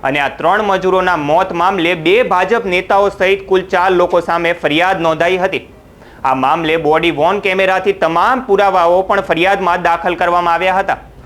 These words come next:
પરંતુ જો તમે ભાજપના નેતા છો, તો તમને કાયદા વ્યવસ્થા લાગુ પડતા નથી તેવું આ કેસમાં દેખાઈ રહ્યું છે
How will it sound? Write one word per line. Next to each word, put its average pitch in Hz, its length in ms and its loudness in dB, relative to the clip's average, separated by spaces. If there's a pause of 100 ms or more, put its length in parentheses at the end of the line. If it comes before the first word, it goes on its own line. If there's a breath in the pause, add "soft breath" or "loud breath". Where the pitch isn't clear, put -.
(240 loud breath)
પરંતુ 147 380 -2
જો 156 240 0
તમે 175 220 0
ભાજપના 175 580 0
નેતા 175 400 0
છો, 208 420 -2 (180 loud breath)
તો 233 120 2
તમને 247 380 0
કાયદા 214 360 0
વ્યવસ્થા 208 500 2
લાગુ 185 340 2
પડતા 185 380 0
નથી 185 300 0
તેવું 170 300 2
આ 151 40 2
કેસમાં 170 560 -2
દેખાઈ 165 340 -2
રહ્યું 156 220 2
છે 190 120 -6